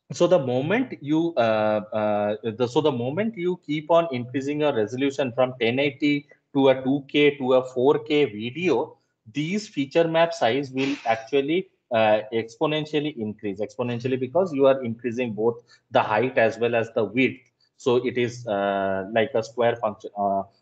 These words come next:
or it is not a linear, uh, growth. It is an exponential growth in terms of memory as well as in terms of computation. So it, so, uh, there is a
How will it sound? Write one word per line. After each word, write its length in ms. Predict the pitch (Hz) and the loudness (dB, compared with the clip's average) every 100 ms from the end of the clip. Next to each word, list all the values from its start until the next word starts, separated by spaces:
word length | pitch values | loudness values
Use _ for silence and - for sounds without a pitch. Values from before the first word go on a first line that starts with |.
| - | 0
or 200 | 117 117 | 2 2
it 140 | 120 127 | -2 -4
is 160 | 117 | -4
not 240 | 117 120 127 | 0 2 2
a 60 | |
linear, 540 | 113 107 120 127 127 120 101 | -2 -4 -6 0 0 -2 -6
uh, 380 | 98 98 98 98 | -4 -2 -4 -6
growth. 360 | - 104 90 _ _ _ | -6 -6 -8 _ _ _
It 120 | 110 107 | -12 -8
is 120 | 107 | -4
an 80 | 104 | -4
exponential 720 | 95 - 104 101 - 101 92 | -6 -6 -4 -4 -4 -4 -4
growth 340 | 101 104 104 107 | 0 0 0 -4
in 240 | 101 101 - _ - | -4 -6 -10 _ 0
terms 300 | 110 104 - | 2 2 2
of 160 | 104 104 | 0 0
memory 420 | 101 104 127 135 | -4 -2 -2 -2
as 200 | 101 95 | -2 -2
well 140 | 104 | -2
as 140 | 101 107 | -2 -4
in 120 | 98 | -6
terms 300 | 98 98 98 | -4 -2 -2
of 120 | 127 | -6
computation. 600 | 101 95 95 92 - - - _ _ | -6 -8 -10 -12 -16 -18 -20 _ _
So 320 | 185 - - _ - | 0 0 -8 _ -4
it, 380 | 147 151 139 123 | -4 -4 -6 0
so, 260 | 170 170 | 0 0
uh, 520 | 123 113 107 107 101 104 - | -2 0 0 0 -2 -8 -6
there 220 | 117 139 | 0 0
is 140 | 151 | 2
a 100 | 190 | 2